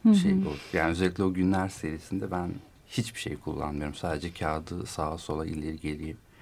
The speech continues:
Speaker 2: yönlendiriyorum ki bunu herkes yapabilir ya da altına küçük bir hidrolik sistem kurarsanız o kendi kendine bile
Speaker 1: Hı hı.
Speaker 2: yapabilir.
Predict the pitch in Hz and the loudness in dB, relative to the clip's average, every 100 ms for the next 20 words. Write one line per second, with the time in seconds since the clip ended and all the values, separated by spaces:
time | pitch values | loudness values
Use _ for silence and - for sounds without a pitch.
0 | - - - 80 76 73 80 104 107 90 | -20 -20 -6 -4 -2 -2 0 0 -2 0
1 | 90 87 90 87 - - - 78 107 95 | 0 2 0 -2 -6 -8 -8 -6 -6 -4
2 | 87 87 - - - - - - 82 - | -6 -8 -12 -20 -20 -20 -6 -2 -2 -2
3 | 87 - - - 80 78 80 80 80 - | -8 -8 -14 -10 -10 -8 -8 -4 -4 -6
4 | - - 80 85 85 80 - 104 107 - | -8 -6 -6 -8 -8 -8 -8 -8 -6 -2
5 | 82 85 80 76 76 85 110 95 90 98 | 0 0 -2 -6 -4 0 2 2 0 -2
6 | 82 80 | -2 -6